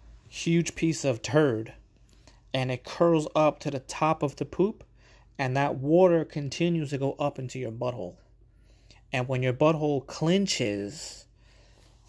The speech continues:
that's the fastest thing your body does.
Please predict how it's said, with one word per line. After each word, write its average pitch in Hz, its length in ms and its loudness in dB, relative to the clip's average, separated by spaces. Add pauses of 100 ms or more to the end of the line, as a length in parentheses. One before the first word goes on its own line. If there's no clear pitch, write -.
that's 135 560 -4
the 131 120 -8
fastest 131 760 -2
thing 123 280 -4
your 120 140 -4
body 113 300 -6
does. - 520 -14